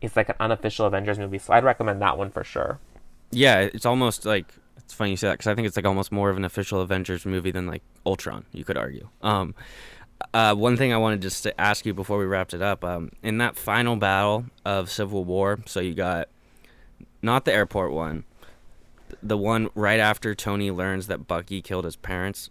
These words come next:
Speaker 2: who
Speaker 1: Right.
Speaker 2: were you rooting for? 'Cause I, were you just neutral? 'Cause I know who I was rooting for. I was very, very Team Iron Man.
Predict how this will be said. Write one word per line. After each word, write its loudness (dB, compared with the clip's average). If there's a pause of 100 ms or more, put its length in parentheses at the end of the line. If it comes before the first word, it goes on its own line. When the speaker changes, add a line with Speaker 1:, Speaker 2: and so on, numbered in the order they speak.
(140)
Speaker 2:
who 4
Speaker 1:
Right. 10
Speaker 2:
were 4
you 0
rooting -4
for? -12 (320)
'Cause 0
I, 4 (360)
were 4
you 8
just 2
neutral? 4
'Cause 0
I 6
know 4
who 2
I 2
was -6
rooting -12
for. -12 (1000)
I 4
was 0
very, 2
very 2
Team -6
Iron -8
Man. -16